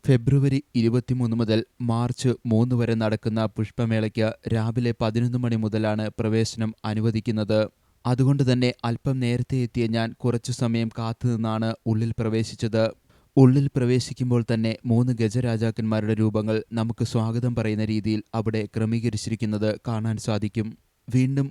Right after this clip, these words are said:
ഉള്ളിലേക്ക് പ്രവേശിക്കുമ്പോൾ പൂക്കൾ കൊണ്ട് ഒരുക്കിയിരിക്കുന്ന ഒരു വിസ്മയ കാഴ്ചയാണ് നമുക്ക് കാണാൻ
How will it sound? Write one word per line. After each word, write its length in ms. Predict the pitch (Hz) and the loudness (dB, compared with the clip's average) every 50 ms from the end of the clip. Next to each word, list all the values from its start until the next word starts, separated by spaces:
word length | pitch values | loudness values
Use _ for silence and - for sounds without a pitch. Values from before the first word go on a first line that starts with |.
| - - 123 | 0 2 4
ഉള്ളിലേക്ക് 440 | 120 117 123 123 131 127 - 131 117 | 4 4 4 0 0 -2 -2 -4 -4
പ്രവേശിക്കുമ്പോൾ 760 | 120 117 113 117 113 110 - - - 120 110 113 113 113 107 - - | -2 0 0 0 -2 -2 -4 -6 -6 -4 -2 0 0 0 0 -2 -2
പൂക്കൾ 280 | - 123 117 - - 127 120 - | 0 0 0 0 -2 -4 -2 0
കൊണ്ട് 180 | 127 120 117 117 - - 117 | 0 0 0 -2 0 0 0
ഒരുക്കിയിരിക്കുന്ന 680 | 113 117 - - 123 117 113 - 123 113 113 110 110 - - 120 | 0 0 -2 -4 -4 -4 -4 -2 -2 -2 -2 -4 -4 -4 -2 0
ഒരു 120 | 117 120 113 | 0 0 0
വിസ്മയ 320 | 120 107 - - 131 127 127 - | -2 -4 -4 -2 -2 -2 -2 -2
കാഴ്ചയാണ് 640 | 123 117 113 110 - - 123 113 110 107 110 113 110 - - 120 | -2 -2 -2 -2 -2 -2 -2 0 0 0 -2 -4 -4 -6 -4 -4
നമുക്ക് 260 | 117 113 113 107 117 110 - | -2 -2 -2 -4 -4 -4 -4
കാണാൻ 280 | 113 110 113 113 113 | -4 -4 -2 -2 -2